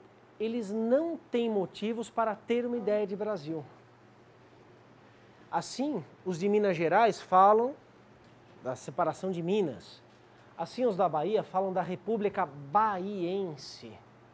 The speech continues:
Porque eles também não tavam nem aí pro Rio Grande de São Pedro, não tavam nem aí pro Maranhão. Tô generalizando, né? Ou seja,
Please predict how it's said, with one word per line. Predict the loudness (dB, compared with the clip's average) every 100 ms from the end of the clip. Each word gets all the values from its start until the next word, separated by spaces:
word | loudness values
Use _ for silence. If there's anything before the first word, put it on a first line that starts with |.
| -20 -20 -10
Porque | -2 0
eles | 0
também | -2 0 2
não | 2 2
tavam | 2 2
nem | 2 2
aí | 2 0
pro | -2 -2
Rio | 0
Grande | 0 -2 -2
de |
São | -8 -8
Pedro, | -6 0 0 0 -4 -8 -10 -20 -6
não |
tavam | -2 0 0
nem | -2
aí | -2
pro | -4 -6
Maranhão. | -4 -4 -4 -4 -2 -2 -2 -6 -10 -20 -20 -20 -20 -20 -20 -12
Tô | -4 -2 -2
generalizando, | 4 6 6 4 4 -2 -8 -12 -16 -20 -20 -16
né? | -14 -14 -20 -20 -20 -20 -20 -6
Ou | -2 -2
seja, | 0 2 2 0 -6